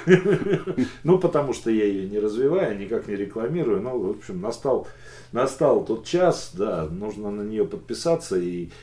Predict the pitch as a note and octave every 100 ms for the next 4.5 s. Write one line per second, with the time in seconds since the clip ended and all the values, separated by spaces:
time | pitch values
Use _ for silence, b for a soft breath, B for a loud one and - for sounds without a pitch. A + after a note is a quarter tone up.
0 | B F#2+ A2 C3 B2+ B2 G#2+ A#2 A2+ A2+
1 | A#2 - G2+ A2+ G2+ F2 - E3+ E3+ -
2 | G#2 F#2 F#2 - F#2+ E2+ D2+ G2 A2 G#2+
3 | G2 G#2 A2 G2+ F#2 F#2 G#2 - - F#2
4 | F#2+ G#2 A2 A2 G2